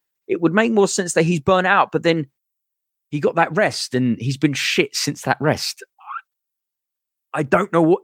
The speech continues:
to say apart from that. I really don't. Uh, Odegaard needs,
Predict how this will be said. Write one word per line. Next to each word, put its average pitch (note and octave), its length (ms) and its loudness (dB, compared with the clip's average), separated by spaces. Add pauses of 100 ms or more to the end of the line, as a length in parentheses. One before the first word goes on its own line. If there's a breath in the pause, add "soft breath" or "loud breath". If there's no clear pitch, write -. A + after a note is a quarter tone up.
to - 80 -4
say E3+ 580 2 (240 loud breath)
apart F#3 360 0
from A#2 160 -2
that. F2+ 260 0
I B2+ 80 2
really D#3+ 320 2
don't. D3+ 260 0 (440 loud breath)
Uh, D#3+ 260 4
Odegaard F3 380 4
needs, E3+ 560 0